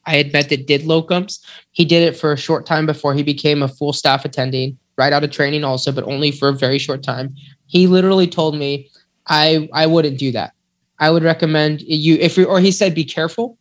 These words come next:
Don't jump around from place to place 'cause it's gonna look bad. They're gonna say, 'Why are you jumping from place to place? Why can't you hold a steady job?'" Um, and that was the big, that was one of the big things I was told.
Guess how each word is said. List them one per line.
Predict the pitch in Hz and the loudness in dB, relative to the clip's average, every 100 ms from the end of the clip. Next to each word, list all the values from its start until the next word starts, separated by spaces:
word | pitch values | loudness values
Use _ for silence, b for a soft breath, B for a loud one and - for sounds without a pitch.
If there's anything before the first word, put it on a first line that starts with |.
| _ _ - | _ _ 0
Don't | 180 | 2
jump | 180 190 185 | 2 2 2
around | 165 160 151 185 | 0 2 0 0
from | 190 180 | -4 -4
place | 175 175 | -2 -4
to | 170 | -6
place | 156 156 185 - | -4 -2 -2 -4
'cause | 160 | -6
it's | 151 | -2
gonna | 185 170 | 2 4
look | 175 220 - | 2 0 -2
bad. | 143 139 139 | 0 0 -2
They're | 156 | -2
gonna | 165 | -2
say, | 160 160 | 0 0
'Why | 151 147 | 2 2
are | 160 | 2
you | 165 160 160 - _ _ - 156 | 2 2 -2 -6 _ _ -14 -2
jumping | 165 160 170 | 0 0 -2
from | 165 | -4
place | 160 160 160 | -2 -4 -4
to | |
place? | 135 180 147 | -2 -2 0
Why | 147 | -2
can't | 147 151 156 | 0 -2 -2
you | |
hold | 151 156 | -2 0
a | 151 | -2
steady | - 143 | 0 -2
job?'" | 135 156 156 160 _ _ _ _ b b b b 175 | -2 -4 -6 -12 _ _ _ _ b b b b -2
Um, | 151 139 131 139 139 _ _ _ _ 160 | 2 2 0 -4 -10 _ _ _ _ 0
and | 156 147 151 147 | 2 2 0 0
that | 165 185 | 0 2
was | 185 | 0
the | 170 | 0
big, | 143 170 170 165 | 0 2 2 2
that | 185 | 0
was | 220 214 | 0 0
one | 196 | -2
of | |
the | 151 | -4
big | 131 160 156 156 | -2 0 0 -2
things | 147 143 | -4 -2
I | 127 | -4
was | 131 131 | -4 -6
told. | - 131 120 135 | -4 -4 -4 -10